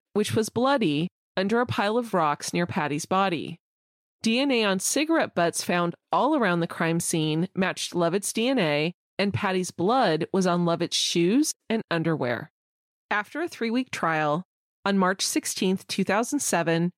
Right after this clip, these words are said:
jurors deliberated for four hours before declaring Paul Lovett guilty for both murders.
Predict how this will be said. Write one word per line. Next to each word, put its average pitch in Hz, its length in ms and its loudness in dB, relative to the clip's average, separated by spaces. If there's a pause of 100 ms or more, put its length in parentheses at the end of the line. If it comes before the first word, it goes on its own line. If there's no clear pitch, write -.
(220)
jurors 202 400 0
deliberated 214 640 2
for - 140 -4
four 202 480 0
hours 185 440 2
before 185 340 -2
declaring 180 560 -2
Paul 190 340 0
Lovett 185 420 0 (260)
guilty 208 560 0 (280)
for 196 160 -4
both 156 340 -2
murders. 160 600 -2